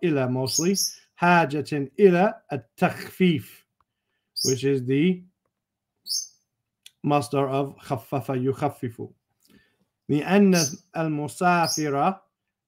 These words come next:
في حاجة إلى التخفيف غالبا.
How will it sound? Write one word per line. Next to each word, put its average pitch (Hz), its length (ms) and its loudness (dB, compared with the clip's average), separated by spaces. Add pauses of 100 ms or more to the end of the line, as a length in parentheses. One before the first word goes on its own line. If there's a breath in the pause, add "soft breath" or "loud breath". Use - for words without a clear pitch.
(160)
في 143 180 -4
حاجة 165 640 0
إلى 165 440 -4
التخفيف 180 1080 -4 (120)
غالبا. 131 960 -2